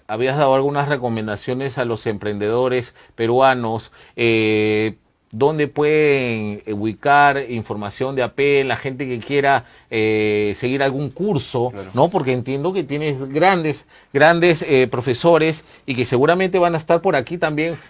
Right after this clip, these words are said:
Speaker 1: en las próximas
Speaker 2: De hecho.
Speaker 1: semanas de tecnología y negocios, hablando de marketing, hablando de innovación, de nuevas tendencias, ¿no? Eh, ¿dónde la gente puede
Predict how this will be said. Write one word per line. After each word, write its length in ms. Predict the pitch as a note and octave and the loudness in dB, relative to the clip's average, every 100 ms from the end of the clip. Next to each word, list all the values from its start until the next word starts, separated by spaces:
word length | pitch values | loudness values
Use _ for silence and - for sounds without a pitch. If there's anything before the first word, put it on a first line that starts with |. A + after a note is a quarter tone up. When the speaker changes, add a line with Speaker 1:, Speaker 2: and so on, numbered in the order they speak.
| - | -6
Speaker 1:
en 140 | C3+ | -2
las 100 | C3 | -2
próximas 500 | D#3 D#3 E3+ E3+ E3 | 0 -2 0 -2 0
Speaker 2:
De 60 | D3 | -2
hecho. 60 | C3+ | 0
Speaker 1:
semanas 400 | D3 D3+ D3+ - - - | 0 0 -2 -6 -20 -10
de 240 | B2+ C3+ | 2 2
tecnología 600 | C#3+ C3+ B2 A#2 A2 C#3+ | 4 0 2 2 0 -2
y 40 | D3 | 0
negocios, 460 | C3+ B2+ B2 E3 | 0 0 0 -2
hablando 420 | D3+ B2 B2+ C3 C3 | -2 2 2 0 -2
de 100 | A#2+ | 2
marketing, 580 | C#3+ D3+ C3+ B2+ C#3 | 2 2 -2 -6 -4
hablando 400 | C3+ A#2+ B2+ C3 | 0 2 2 2
de 80 | C#3 | 0
innovación, 640 | C#3 A#2+ G#2+ - C#3 C#3+ D3+ | 0 4 4 4 2 2 2
de 100 | A#2 | -2
nuevas 360 | A#2+ B2+ B2 | -2 -2 -4
tendencias, 880 | B2 A#2 A#2 C#3+ C3 - B2+ A#2 G#2 - - _ | -6 -8 -6 -6 -8 -6 -4 -4 -6 -14 -20 _
¿no? 280 | A#2 C#3+ G3+ | -2 0 0
Eh, 460 | C#3 B2 A#2+ A#2 A#2 | 2 4 4 2 2
¿dónde 560 | C3+ D3 A#3 A3 C#3+ B2+ | -2 0 2 2 0 0
la 140 | B2+ | -2
gente 420 | - F#3+ F3+ E3+ | -4 -8 -4 -4
puede 540 | E3 F3 F3+ F3+ E3+ | -2 -2 0 -2 -2